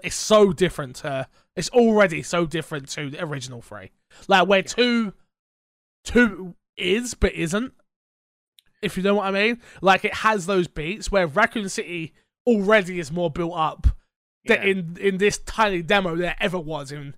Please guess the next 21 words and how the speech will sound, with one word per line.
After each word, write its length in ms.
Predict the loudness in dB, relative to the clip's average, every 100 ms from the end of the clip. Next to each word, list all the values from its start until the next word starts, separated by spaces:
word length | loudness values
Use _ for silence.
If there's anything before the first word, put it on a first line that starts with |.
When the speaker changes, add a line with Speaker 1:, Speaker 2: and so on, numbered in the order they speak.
| -12
Speaker 1:
in, 240 | -10 -10
um, 560 | -8 -8 -8 -8 -12 -16 _ _ _ _ _ _ _ _ -8
original 400 | -4 -4 -4 -16
three. 300 | -16 -16 -16 -18 -20 -14
So, 120 | -6
Speaker 2:
It's 80 | -4
Speaker 1:
yeah. 140 | -4 -4
Speaker 2:
very 280 | -4 -4 -6
different. 520 | -12 -18 -20 -20 -20 _ _ _ _ _ -10
Like, 160 | -8 -8
the 60 |
portion 440 | -10 -8 -8 -8 -16
of 80 |
the 60 | -14
game 220 | -12 -12
that 120 | -12
was 100 | -18
in 220 | -14 -12 -12
the 80 |
demo 340 | -12 -12 -12 -14
is, 160 | -16